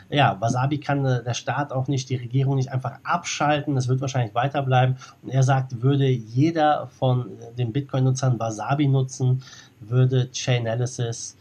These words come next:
ja, letztendlich pleite gehen, weil sie kein Business mehr hätten und nichts mehr hätten, was sie analysieren können. Also zie-, ziemlich interessante Aussage, ja. Und, äh, ich weiß nicht, wie groß Wasabi ist. Vielleicht, äh,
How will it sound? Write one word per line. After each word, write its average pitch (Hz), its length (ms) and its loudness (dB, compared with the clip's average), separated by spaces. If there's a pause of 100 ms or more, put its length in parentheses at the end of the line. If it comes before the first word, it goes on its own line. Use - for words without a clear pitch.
(240)
ja, 107 220 0
letztendlich 117 540 -8
pleite 131 320 -2
gehen, 123 280 2
weil 120 120 -2
sie 131 140 -4
kein 113 220 -2
Business 143 400 2
mehr 120 120 -2
hätten 131 260 -2
und 131 160 0
nichts 135 240 0
mehr 120 140 0
hätten, 131 240 -2
was 120 160 -4
sie 117 160 -8
analysieren 120 640 -2
können. 95 240 -10
Also 110 240 -16
zie-, 139 260 -6
ziemlich 165 240 -6
interessante 139 500 -2
Aussage, 151 580 0 (480)
ja. 131 300 2 (260)
Und, 123 380 0
äh, 120 180 -4 (100)
ich - 160 -10
weiß 117 180 -8
nicht, 131 160 0
wie 123 80 2
groß 131 420 -4
Wasabi 123 440 0
ist. 147 360 -2 (260)
Vielleicht, 131 380 0
äh, 127 160 -2